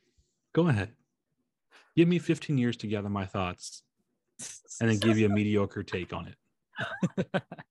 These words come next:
Speaker 2: Yeah, that, that's my first issue. You're, first of all, you're telling me he took fifteen years to make this movie?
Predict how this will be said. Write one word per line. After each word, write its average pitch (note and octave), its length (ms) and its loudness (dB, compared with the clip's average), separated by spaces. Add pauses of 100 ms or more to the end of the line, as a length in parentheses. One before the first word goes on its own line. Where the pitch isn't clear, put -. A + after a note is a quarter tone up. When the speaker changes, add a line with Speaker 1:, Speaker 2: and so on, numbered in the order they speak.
(140)
Speaker 2:
Yeah, C3+ 320 6
that, G3 240 4
that's G#3 240 2
my E3+ 120 6
first B2+ 340 -2
issue. A#2+ 380 -6
You're, D#3 280 4 (540)
first G3 220 4
of D#3 100 0
all, C3 80 6
you're D3 160 2
telling E3 300 4
me C3 180 -2
he D3+ 180 -8
took D3+ 260 2
fifteen E3 400 0
years C#3 240 -2
to C#3 80 -6
make C3 160 -4
this B2 160 -10
movie? C#3 360 0